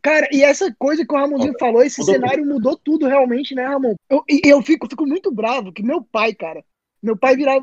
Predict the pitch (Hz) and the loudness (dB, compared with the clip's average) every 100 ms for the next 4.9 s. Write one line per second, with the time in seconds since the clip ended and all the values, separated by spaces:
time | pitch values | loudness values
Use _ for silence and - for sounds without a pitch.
0 | 262 254 220 240 262 254 254 277 - 226 | -2 -6 -2 -2 -2 -2 -2 -2 -4 -8
1 | 165 _ - - _ - 269 320 - _ | -8 _ -20 -20 _ -2 0 0 -4 _
2 | _ _ _ 208 - - 320 349 302 - | _ _ _ -12 -10 -4 -4 -2 -4 2
3 | 269 302 226 196 240 302 247 254 277 254 | 2 4 2 0 2 2 2 2 2 0
4 | 277 226 254 262 214 190 208 285 359 | -4 -2 0 2 0 0 0 0 -4